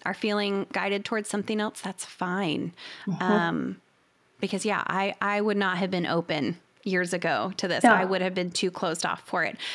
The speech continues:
Speaker 1: And I know in my own, um, health story, which I've shared before, is, you know, I,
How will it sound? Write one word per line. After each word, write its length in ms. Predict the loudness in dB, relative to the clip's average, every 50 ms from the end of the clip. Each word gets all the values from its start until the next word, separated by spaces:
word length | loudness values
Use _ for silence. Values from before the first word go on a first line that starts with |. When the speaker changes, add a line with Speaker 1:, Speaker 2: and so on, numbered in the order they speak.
| -8 -6 -4 -2
Speaker 1:
And 100 | 0 0
I 80 | 0
know 200 | 2 2 0 0
in 120 | 0 2 0
my 200 | 0 0 0 0
own, 400 | 0 2 2 2 2 0 0 -2 -2
um, 460 | 0 0 2 2 2 0 0 -2 -4 -8 _ _ _ _ _ _ _ _ _ _ _
health 260 | -4 -4 -4 -2 -4 -4
story, 400 | -2 0 2 2 2 2 2 0
which 160 | 0 0 -2
I've 100 | -2 -2
shared 240 | 0 0 0 0 -2
before, 360 | -4 -4 -2 0 0 2 2
is, 240 | 0 0 -2 -4 -4
you 120 | -2 -2 0
know, 140 | 0 -2 -2
I, 520 | -2 0 0 0 0 0 0 0 -2 -4